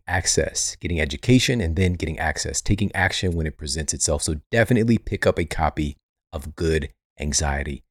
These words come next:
today. Pre-order it asap. It's very, very important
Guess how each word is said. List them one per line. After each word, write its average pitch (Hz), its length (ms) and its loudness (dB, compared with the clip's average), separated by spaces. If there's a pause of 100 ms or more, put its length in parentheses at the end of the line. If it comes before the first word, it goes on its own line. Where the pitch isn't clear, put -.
(220)
today. 71 840 -2 (200)
Pre-order 104 460 6
it 90 160 2 (380)
asap. 78 440 0 (120)
It's 85 140 -6
very, 92 340 4
very 85 240 4
important 104 420 -2